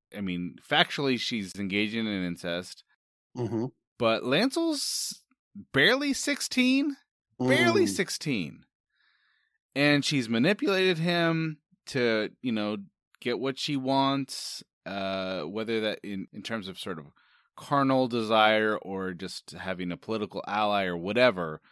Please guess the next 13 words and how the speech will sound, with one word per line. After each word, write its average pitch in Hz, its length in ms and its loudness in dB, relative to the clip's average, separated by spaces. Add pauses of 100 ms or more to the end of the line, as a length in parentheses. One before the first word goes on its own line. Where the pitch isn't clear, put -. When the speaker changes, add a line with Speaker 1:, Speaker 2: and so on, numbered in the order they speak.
(800)
Speaker 1:
But 113 160 -8
she's 139 240 -2
basically 208 520 -2
manipulated 151 760 -2 (120)
a, 110 320 -6
her 107 440 -4 (120)
sixteen-year-old 139 760 -2
cousin, 87 580 -2
right? 95 340 -8 (840)
Speaker 2:
Mm-hmm. 117 360 0 (300)
Speaker 1:
So, 147 340 4 (840)
in 294 260 2
comparison, 196 920 4